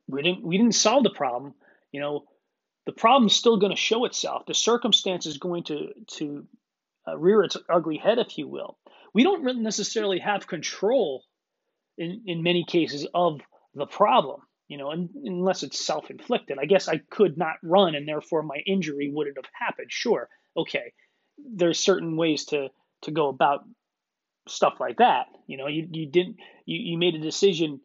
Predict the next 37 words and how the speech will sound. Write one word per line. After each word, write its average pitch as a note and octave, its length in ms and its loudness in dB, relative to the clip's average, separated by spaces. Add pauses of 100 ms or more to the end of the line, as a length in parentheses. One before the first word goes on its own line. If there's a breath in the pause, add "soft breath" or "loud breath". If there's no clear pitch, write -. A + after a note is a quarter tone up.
(220)
to C#3+ 80 -12
take E3 300 -2
that C#3+ 300 -2
job E3 480 6
and C#3 140 -8
that D3+ 200 -8 (160)
company D#3+ 420 -6
ended D3+ 220 -6
up B2+ 140 -10
going D3 260 -6
bankrupt D3+ 560 -4
and C#3+ 140 -8
out C#3+ 160 -4
of C3 120 -6
business. E3 540 0 (1700 soft breath)
You D#3+ 140 -6
had F#3 200 2
control F#3 400 4
over D#3+ 120 0
the D3 120 -10
decision D#3+ 540 0
to C#3 120 -8 (160)
take D#3+ 220 -6
the D3 80 -8
job, F3 400 4
but D3 180 -6
necessarily E3 640 -4
did C#3+ 180 -8
you C3 120 -8
have D#3+ 180 -2
much F3 220 -6
control F#3+ 400 -6
over F3+ 100 -6
the F3+ 80 -6
company G3+ 300 -4
going G3 240 0
bankrupt? G#3+ 420 -2